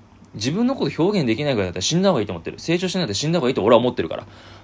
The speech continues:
それぐらいの意気込みでちゃんと生きてると、何かが起きます。すごくいいことが起きます。はい。最後なんかスピリチュアルっぽい話になっちゃったけど、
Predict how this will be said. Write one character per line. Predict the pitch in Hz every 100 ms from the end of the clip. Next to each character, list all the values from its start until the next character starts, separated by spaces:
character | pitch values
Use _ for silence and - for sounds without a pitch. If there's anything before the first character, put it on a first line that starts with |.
| -
そ | 151
れ | 175
ぐ | 196
ら |
い | 180
の |
意 | 170
気 | 170
込 |
み | 175
で | 165
ち | 165
ゃ |
ん | 160
と | 151
生 | 156
き |
て | -
る | 165
と、 | - 220 113 80 - - - - - - - - -
何 | - -
か | -
が | 82
起 | -
き | 82
ま |
す。 | 80 - - -
す |
ご | 117
く | 104
い | 101
い |
こ | 92
と | 80
が |
起 | 82
き | -
ま | 80
す。 | - - -
は | - 101
い。 | 85 - - -
最 | - 147
後 | 151
な | 120
ん | 113
か | -
ス |
ピ | 131
リ | -
チ |
ュ | -
ア |
ル |
っ | 135
ぽ |
い |
話 | 123 107
に | 104
な |
っ |
ち | 98
ゃ |
っ |
た | 92
け |
ど、 | 87